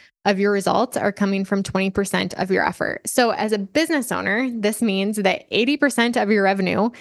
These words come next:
is most likely coming from about twenty percent of your offers or even twenty percent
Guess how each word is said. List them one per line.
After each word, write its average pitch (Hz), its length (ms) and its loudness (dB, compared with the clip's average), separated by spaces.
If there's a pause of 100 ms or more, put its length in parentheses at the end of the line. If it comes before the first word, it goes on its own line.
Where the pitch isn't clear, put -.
(320)
is 208 160 4
most 208 260 2
likely 226 320 2
coming 190 380 0
from 196 160 0
about 185 300 2
twenty 196 260 0
percent 190 460 0
of 185 120 0
your 180 120 0
offers 175 500 0
or 185 140 0
even 220 260 0
twenty 208 320 0
percent 202 480 0